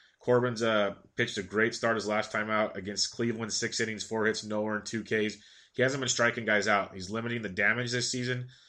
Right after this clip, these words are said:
No strikeouts. The Dodgers, you know, they're average, a strikeout team, but they're just horrible against lefties. At sixty-five hundred on this slate, definitely worth the gamble. He might be higher owned than I'd like to see, but we don't really have an option, and I think he's great. I'd go Corbin, DeGrom, Corbin, Paxton,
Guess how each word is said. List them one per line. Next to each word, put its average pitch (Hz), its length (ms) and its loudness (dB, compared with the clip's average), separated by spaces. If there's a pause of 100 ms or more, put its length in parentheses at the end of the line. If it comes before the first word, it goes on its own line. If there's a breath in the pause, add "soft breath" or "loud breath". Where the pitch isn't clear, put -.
(160 loud breath)
No 107 160 -2
strikeouts. 101 640 2
The 98 60 -6
Dodgers, 107 600 0 (260)
you 113 120 -6
know, 110 40 -6
they're 110 240 0
average, 104 360 2
a 95 40 -6
strikeout 104 460 0
team, 107 220 -4
but 98 120 -6
they're 104 120 0
just 92 260 -4
horrible 110 380 0
against 95 220 -6
lefties. 95 500 -6 (380 loud breath)
At 101 80 -6
sixty-five 120 600 2
hundred 107 320 0
on 92 120 -8
this 104 200 0
slate, 107 440 0 (160)
definitely 117 480 0
worth 101 220 -2
the 101 60 -4
gamble. 95 520 -4 (500 loud breath)
He 127 60 -6
might 151 180 6
be 131 80 4
higher 123 280 8
owned 123 160 4
than 117 80 2
I'd 98 160 4
like 107 300 0
to 143 100 -4
see, 143 460 -2 (180)
but 107 260 2
we 107 80 -2
don't 117 140 2
really 113 140 2
have 107 100 6
an 101 80 -2
option, 104 460 -2 (100)
and 101 260 -4
I 101 100 0
think 104 180 -6
he's 98 140 -6
great. 101 240 6
I'd 101 200 0
go 107 140 4
Corbin, 110 400 2
DeGrom, 104 580 0
Corbin, 104 340 0
Paxton, 110 600 0